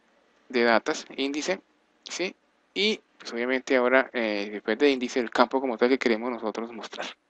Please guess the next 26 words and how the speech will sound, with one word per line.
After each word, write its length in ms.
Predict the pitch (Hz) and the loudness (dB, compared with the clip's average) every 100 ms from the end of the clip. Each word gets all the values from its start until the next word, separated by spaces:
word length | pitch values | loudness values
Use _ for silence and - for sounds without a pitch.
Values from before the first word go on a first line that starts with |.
| _ _ - _ | _ _ -20 _
Vamos 160 | - 110 | -6 -4
a 40 | |
hacer 120 | 107 | -2
una 140 | 113 120 | -4 -2
prueba 240 | 120 120 | 0 4
a 40 | |
ver 140 | 113 113 | 4 2
si 80 | 123 | -6
está 160 | - | -10
funcionando. 500 | 123 120 127 110 110 - - - - - - - - | -10 -8 -6 -6 -8 -14 -20 -18 -18 -18 -20 -8 -4
Actualizamos, 800 | 165 165 170 170 139 143 147 - | 0 2 4 4 2 0 -4 -8
hacemos 320 | 127 117 120 139 | -10 -8 -8 -6
usar 220 | 113 127 | -2 2
Ajax. 460 | 120 156 - - - _ _ _ _ _ _ _ _ _ _ _ | 2 0 -6 -12 -14 _ _ _ _ _ _ _ _ _ _ _
Y 60 | 135 | 0
acá 160 | 120 127 | 0 0
está, 220 | - - | 2 2
I 180 | 123 117 | 0 -4
D 60 | |
tres, 320 | - 135 147 - | -4 -2 -2 -4
contenido 480 | 135 123 117 117 | -10 -8 -6 -4
I 80 | 120 | -4
D 80 | 117 | -4
tres, 360 | - 143 160 - | -4 -4 -4 -6
contenido 580 | - - 120 117 117 113 | -14 -12 -10 -8 -8 -8
dos. 280 | - - | -10 -14